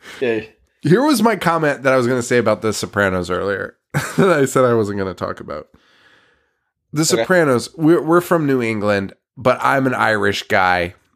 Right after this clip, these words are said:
Speaker 2: You're an Italian, so you'd know a little bit more. There's so
Speaker 1: Half,
Speaker 2: many words
Speaker 1: half,
Speaker 2: on that.
Speaker 1: half, half Irish, half Italian.
Speaker 2: Half Irish, half, well, that's like, yeah, that's mostly Connecticut.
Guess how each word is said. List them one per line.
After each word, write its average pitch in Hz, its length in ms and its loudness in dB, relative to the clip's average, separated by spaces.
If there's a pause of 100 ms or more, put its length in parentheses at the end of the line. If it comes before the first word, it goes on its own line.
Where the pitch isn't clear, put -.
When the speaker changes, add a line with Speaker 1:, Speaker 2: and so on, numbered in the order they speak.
(160)
Speaker 2:
You're 110 140 2
an 98 80 2
Italian, 82 440 -2
so 98 140 -8
you'd 98 180 0
know 90 240 0
a 90 60 -2
little 87 160 -4
bit 87 140 -8
more. 92 220 -4 (380)
There's 156 240 4
so - 180 0
Speaker 1:
Half, 175 100 2
Speaker 2:
many 190 140 4
words 131 280 4
Speaker 1:
half, 135 80 2
Speaker 2:
on 156 160 2
that. 170 180 4
Speaker 1:
half, 156 280 0
half 151 260 0
Irish, 131 340 4
half 123 160 2
Italian. 110 340 -10
Speaker 2:
Half 127 200 0
Irish, 110 260 2
half, 104 220 -2
well, 156 220 2
that's 135 220 2
like, 92 260 0
yeah, - 220 -14
that's - 180 -10
mostly 95 420 -2
Connecticut. 82 640 -8